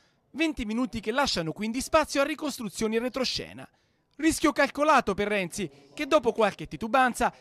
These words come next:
decide comunque di andare a Parma. "Non vedo perché non sarei dovuto andare solo perché era presente Berlusconi", dice il sindaco di Firenze,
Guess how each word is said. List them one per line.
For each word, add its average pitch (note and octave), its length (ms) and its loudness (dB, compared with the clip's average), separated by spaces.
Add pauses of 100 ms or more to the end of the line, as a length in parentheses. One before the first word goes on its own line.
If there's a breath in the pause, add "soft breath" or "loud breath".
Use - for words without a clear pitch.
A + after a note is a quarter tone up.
(120 loud breath)
decide C4 460 2
comunque C#4 480 0
di D4 80 2
andare B3 260 4
a C4+ 60 2
Parma. C#3 500 -8 (380)
"Non E4 160 4
vedo D#4+ 240 6
perché G#3 280 0
non G3+ 140 -2
sarei G#3 240 -2
dovuto G#3+ 260 0
andare A3+ 380 2
solo A#3+ 240 2
perché A#3+ 280 0
era A#3+ 100 0
presente B3 440 0
Berlusconi", B3+ 720 2 (220 soft breath)
dice A3 220 0
il G3+ 60 -2
sindaco A3+ 360 -4
di A#3 100 -6
Firenze, G3 560 -2